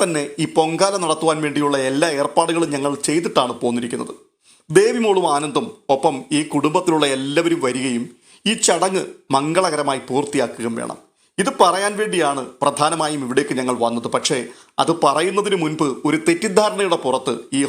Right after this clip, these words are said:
ഹോട്ടൽ റൂം ബുക്ക് ചെയ്ത കാര്യമൊക്കെ അങ്ങ് ചോദിച്ചുപോയി. അതുകൊണ്ട് ബാലൻ അത് മനസ്സിൽ വെച്ചേക്കരുത്. നാളെ നിങ്ങൾ കുടുംബമായി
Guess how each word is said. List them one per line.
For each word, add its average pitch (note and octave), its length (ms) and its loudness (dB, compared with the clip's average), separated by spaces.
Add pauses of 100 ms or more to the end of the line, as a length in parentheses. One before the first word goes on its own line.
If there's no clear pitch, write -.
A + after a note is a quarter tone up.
ഹോട്ടൽ E3 480 2
റൂം F3+ 140 0
ബുക്ക് E3 220 0
ചെയ്ത D#3+ 160 2 (100)
കാര്യമൊക്കെ C#3 460 -2
അങ്ങ് C3+ 200 -4
ചോദിച്ചുപോയി. C3+ 500 0 (560)
അതുകൊണ്ട് C3+ 240 0
ബാലൻ C#3 580 2 (100)
അത് C#3 140 2 (120)
മനസ്സിൽ B2+ 320 -2
വെച്ചേക്കരുത്. B2 560 -4 (600)
നാളെ B2+ 260 2
നിങ്ങൾ D3 220 -2
കുടുംബമായി D3 640 0